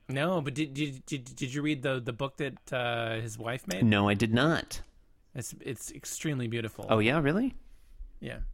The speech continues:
Speaker 2: I didn't know about that. His, his
Speaker 1: No, he, he, he, he, he would, like, write her, like,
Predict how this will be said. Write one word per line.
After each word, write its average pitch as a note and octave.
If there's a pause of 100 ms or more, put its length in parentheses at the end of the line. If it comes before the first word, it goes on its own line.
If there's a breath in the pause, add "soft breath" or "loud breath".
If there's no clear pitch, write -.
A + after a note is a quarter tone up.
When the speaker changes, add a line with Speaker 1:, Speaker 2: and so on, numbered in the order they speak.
(360)
Speaker 2:
I B2
didn't D#3
know B3
about D3+
that. -
His, C#3 (120)
his D3+
Speaker 1:
No, D#3+ (180)
he, F3+
he, F3
he, E3+
he, E3
he D#3
would, D3+
like, C#3+
write C3+
her, C3 (200)
like, G#2+